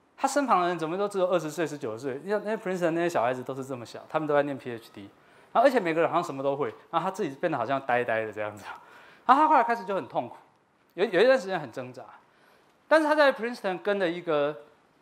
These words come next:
叫做，呃，小坡的发明人，小坡叫做 Everett，是一个现代用电脑版本的傅立叶级数，啊，它是一个比较，呃，现代的一个，嗯，在电脑上使用的傅立叶级数。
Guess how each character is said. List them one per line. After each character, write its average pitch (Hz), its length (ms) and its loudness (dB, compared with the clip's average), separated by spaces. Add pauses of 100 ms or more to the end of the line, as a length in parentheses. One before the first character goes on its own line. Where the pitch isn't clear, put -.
(160)
叫 190 140 6
做， 185 220 6 (120)
呃， 123 260 -4 (480)
小 131 300 2
坡 202 260 2
的 185 80 -2
发 156 240 4
明 147 140 -6
人， 123 100 -10
小 143 200 2
坡 214 260 0
叫 202 140 -2
做 185 160 -4
Everett， 147 480 -2 (420)
是 220 140 -4
一 214 80 0
个 185 80 4
现 190 280 2
代 180 240 6 (1080)
用 220 180 2 (160)
电 240 160 6
脑 135 160 0
版 156 240 0
本 131 140 -8
的 120 80 -12
傅 151 160 -12
立 143 80 -6
叶 139 100 -2
级 117 180 -14
数， 123 240 -12 (260)
啊， 120 120 -6
它 175 100 4
是 208 80 0
一 214 40 -4
个 170 100 -2
比 135 100 -12
较， 151 320 4 (480)
呃， 123 200 -2
现 170 300 2
代 160 200 4
的 135 160 -6
一 135 120 -14
个， 120 380 -10 (520)
嗯， 120 240 -14
在 190 120 2
电 190 160 0
脑 127 80 0
上 160 140 2
使 - 180 -10
用 131 140 -4
的 117 80 -10
傅 120 140 -14
立 117 60 -8
叶 113 100 -8
级 104 160 -18
数。 117 180 -16